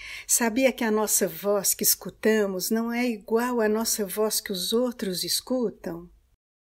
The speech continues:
Eu sou Beatriz Pinheiro, especialista em desenvolvimento pessoal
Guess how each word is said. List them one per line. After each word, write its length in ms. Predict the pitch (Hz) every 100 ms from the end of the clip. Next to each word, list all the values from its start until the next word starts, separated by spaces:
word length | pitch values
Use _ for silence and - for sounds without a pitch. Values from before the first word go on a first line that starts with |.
| _ _ _ _
Eu 160 | 226 202
sou 240 | - 240
Beatriz 480 | 214 208 196 185 214
Pinheiro, 760 | - 202 180 180 185 214 330 - _ - -
especialista 840 | - - 214 240 208 208 208 -
em 40 | 196
desenvolvimento 1000 | 196 185 196 190 185 175 180 175 175 -
pessoal 760 | 175 - 190 175 185 226